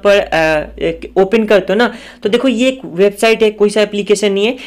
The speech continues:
तो आप लोग के सामने इस तरह का इंटरफेस आएगा, आपको थोड़ा नीचे में जाना है। सबसे नीचे में आपको यहाँ पर एक ऑप्शन मिलेगा, enter your email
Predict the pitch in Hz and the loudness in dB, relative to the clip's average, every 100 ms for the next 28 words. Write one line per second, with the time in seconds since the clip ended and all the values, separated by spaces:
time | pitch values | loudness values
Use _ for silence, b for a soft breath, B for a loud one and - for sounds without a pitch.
0 | B _ - - 196 226 247 247 247 240 | B _ -2 0 -2 2 2 2 0 0
1 | 240 - 208 - 226 226 220 214 214 214 | 0 -2 -8 -2 -2 0 0 0 0 0
2 | 214 214 240 262 262 254 220 214 247 240 | 0 0 -2 -2 2 2 2 0 0 2
3 | 208 165 147 143 214 - 269 220 214 214 | 2 0 -2 -4 -4 -2 0 0 0 0
4 | 240 220 - 233 214 214 220 185 185 220 | 0 -2 -2 0 0 0 0 -2 -2 -2
5 | 208 202 208 294 B B B 170 185 214 | 0 2 2 0 B B B -4 -2 0
6 | 226 226 226 - 190 226 | 0 0 -2 -4 -2 0